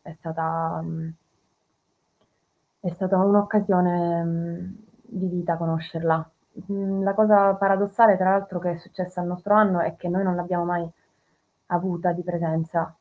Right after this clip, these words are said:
cioè noi non abbiamo costruito il rapporto con Valentina, eh, da, di presenza, perché, eh, tutto il nostro secondo anno è stato online, quindi noi abbiamo conosciuto, eh, ci siamo innamorati di Vale online.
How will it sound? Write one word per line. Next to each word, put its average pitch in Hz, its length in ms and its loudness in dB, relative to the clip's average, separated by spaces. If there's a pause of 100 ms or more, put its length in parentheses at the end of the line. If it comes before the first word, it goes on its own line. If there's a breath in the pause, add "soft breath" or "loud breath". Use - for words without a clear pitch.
cioè 175 100 -4
noi 180 120 0
non 175 120 -2
abbiamo 170 320 -2
costruito 180 460 -4
il 170 60 -2
rapporto 165 880 -2
con 165 140 -2
Valentina, 165 760 -2 (100)
eh, 165 360 -6
da, 165 440 -4 (500)
di 190 180 -12
presenza, 170 520 -2
perché, - 380 -4
eh, - 260 -12
tutto - 280 -8
il 185 60 2
nostro 180 260 -4
secondo 185 340 0
anno 180 360 2
è 170 60 -10
stato 165 680 0 (520)
online, 170 640 4
quindi 185 240 2
noi 208 120 8
abbiamo 190 300 4
conosciuto, 233 880 4 (280)
eh, 180 960 0
ci - 80 -20
siamo 180 240 2
innamorati 185 520 4
di 180 80 -4
Vale 175 380 4
online. 165 540 -2